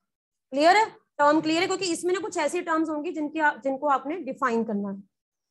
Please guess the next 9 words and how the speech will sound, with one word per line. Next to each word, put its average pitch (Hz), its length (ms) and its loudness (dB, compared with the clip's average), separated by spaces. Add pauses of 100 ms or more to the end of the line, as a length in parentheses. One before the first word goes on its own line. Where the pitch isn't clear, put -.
(100)
अब 330 120 6
जैसे 359 240 4
इन्होंने 370 200 6
ये 349 120 6
दिखाया 320 380 6
है, 294 140 6
एक 294 260 0 (580)
map 302 380 0
है, 240 280 -4